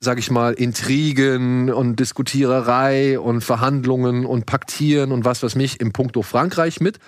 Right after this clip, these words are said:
beziehungsweise dass Napoleon, gespielt von Joaquin Phoenix, sehr besessen ist von Frankreich.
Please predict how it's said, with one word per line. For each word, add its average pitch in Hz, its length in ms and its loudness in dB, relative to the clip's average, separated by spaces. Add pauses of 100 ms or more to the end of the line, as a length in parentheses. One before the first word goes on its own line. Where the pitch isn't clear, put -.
(220)
beziehungsweise 131 880 0 (520)
dass 120 360 -2 (200)
Napoleon, 180 640 0
gespielt 120 280 -2
von 110 160 -4
Joaquin 107 460 -2
Phoenix, 143 420 -2 (560)
sehr 127 500 0 (220)
besessen 131 400 -2
ist - 260 -4 (100)
von 120 180 -2
Frankreich. 98 480 -4